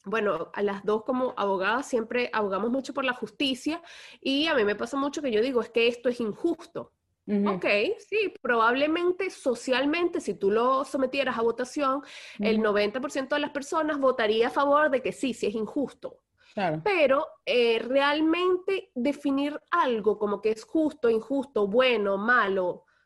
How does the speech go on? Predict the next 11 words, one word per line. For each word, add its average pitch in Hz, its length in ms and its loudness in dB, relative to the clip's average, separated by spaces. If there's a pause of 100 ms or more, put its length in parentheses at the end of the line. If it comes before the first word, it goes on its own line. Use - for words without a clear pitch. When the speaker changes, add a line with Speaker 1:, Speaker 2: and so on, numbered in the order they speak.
(140)
Speaker 1:
blanco, 202 580 0
negro, 240 600 0
eh, 226 320 0
es - 440 -6
una 359 280 2
percepción 302 880 -4 (120)
de 208 240 -2
cada 202 240 -4
persona. 190 520 -8 (300)
Speaker 2:
Sí. - 100 -4
Speaker 1:
Entonces, 277 580 -2